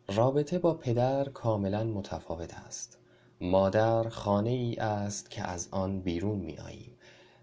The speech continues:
طبیعت است، خاک است، دریاست. پدر نماینده چنین خانه طبیعی نیست.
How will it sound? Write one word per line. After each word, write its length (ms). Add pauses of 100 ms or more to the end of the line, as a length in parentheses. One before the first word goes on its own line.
طبیعت 520
است، 540
خاک 680
است، 520 (400)
دریاست. 880 (840)
پدر 500
نماینده 880
چنین 460
خانه 540
طبیعی 720
نیست. 560